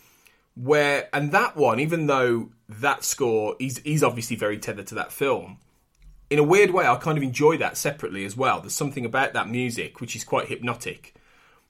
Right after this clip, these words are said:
And I don't know if I got that with this, but I do think, like you say, you've, you've described it re-, very well as ever.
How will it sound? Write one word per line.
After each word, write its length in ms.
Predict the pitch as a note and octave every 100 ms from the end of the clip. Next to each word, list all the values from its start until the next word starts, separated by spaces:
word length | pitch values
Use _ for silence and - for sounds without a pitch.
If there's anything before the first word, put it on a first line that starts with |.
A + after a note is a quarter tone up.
| _ _
And 120 | C#3
I 20 | D#3
don't 240 | G3 G#3
know 100 | G3
if 140 | F3+
I 80 | E3+
got 220 | D#3+ F#3
that 180 | B2+ A#2+
with 160 | C3 B2+
this, 300 | F3 - -
but 160 | -
I 60 | D#3
do 220 | D3+ B3
think, 280 | A3+ F#3+ D3+
like 160 | E3+ F#3+
you 80 | -
say, 260 | F#3 B2
you've, 300 | G2+ C#3 D3
you've 220 | C#3+ C#3
described 420 | C3 C#3 - E3+ C#3+
it 100 | A2+
re-, 140 | A2 A2+
very 180 | B2+
well 240 | A#2 A#2 G#2+
as 100 | G#2
ever. 300 | G#2+ F2